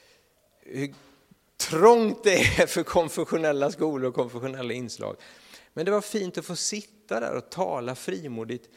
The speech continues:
och också använda liksom namnet Jesus i det jag berättar om hur vi tänker om olika saker. Är ni med? Jag tycker det känns så här. Det kändes bra. <laughs>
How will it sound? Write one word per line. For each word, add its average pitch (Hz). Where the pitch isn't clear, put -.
och -
också -
använda 143
liksom 151
namnet 143
Jesus 185
i 196
det 190
jag 135
berättar 117
om 107
hur 123
vi 120
tänker 110
om 113
olika 107
saker. -
Är 165
ni 240
med? 320
Jag 170
tycker 233
det 220
känns 208
så 190
här. 131
Det 196
kändes 202
bra. 202
<laughs> -